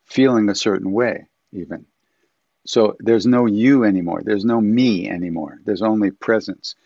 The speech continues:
And real compassion means just allowing other people to be who they are.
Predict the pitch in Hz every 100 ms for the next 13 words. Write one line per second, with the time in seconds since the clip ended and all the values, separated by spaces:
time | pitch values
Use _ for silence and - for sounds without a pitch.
0 | _ _ _ 104 98 98 - _ - 92
1 | 131 143 139 98 110 110 - 95 98 92
2 | 110 - 98 98 101 107 98 95 107 95
3 | - - 98 90 95 85 90 101 90 -